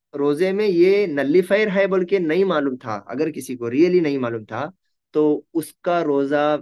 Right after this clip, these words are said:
नल्लीफाई नहीं होता है, क्योंकि उसको नहीं मालूम, उसका, उसका, उसका, उसको knowledge नहीं है,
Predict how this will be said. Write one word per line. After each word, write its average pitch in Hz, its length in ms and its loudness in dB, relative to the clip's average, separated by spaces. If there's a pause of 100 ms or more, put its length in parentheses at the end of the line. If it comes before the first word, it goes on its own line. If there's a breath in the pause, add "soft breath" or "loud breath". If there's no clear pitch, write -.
नल्लीफाई 135 520 -4
नहीं 113 200 -8
होता 98 260 -14
है, 101 80 -16
क्योंकि 139 220 -4
उसको 160 240 -4
नहीं 180 200 0
मालूम, 107 300 -6
उसका, 135 220 -6 (240)
उसका, - 300 -6 (440)
उसका, 160 200 -4
उसको 156 200 -4
knowledge 160 360 0
नहीं 117 220 -6
है, 92 140 -18